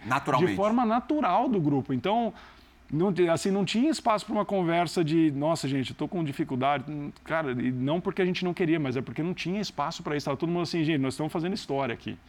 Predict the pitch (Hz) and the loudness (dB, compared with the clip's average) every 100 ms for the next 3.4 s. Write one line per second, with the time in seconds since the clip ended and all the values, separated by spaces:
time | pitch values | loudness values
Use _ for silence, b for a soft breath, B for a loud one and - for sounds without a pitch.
0 | B B B 113 123 170 202 185 147 131 | B B B -4 -2 0 2 2 2 2
1 | 143 123 120 131 135 143 131 117 139 131 | 2 2 2 2 2 0 0 2 2 2
2 | 123 127 131 - 120 127 120 117 117 143 | 0 0 -2 -4 -2 0 0 -2 -2 -2
3 | 131 110 113 | -4 -2 -4